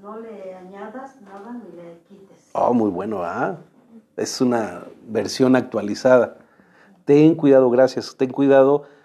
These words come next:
Speaker 2: de hacer lo que te mando. No le añades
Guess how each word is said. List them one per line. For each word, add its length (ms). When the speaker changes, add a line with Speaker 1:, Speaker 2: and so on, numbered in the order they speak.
Speaker 2:
de 360
hacer 300
lo 120
que 100
te 120
mando. 360
No 220
le 180
añades 760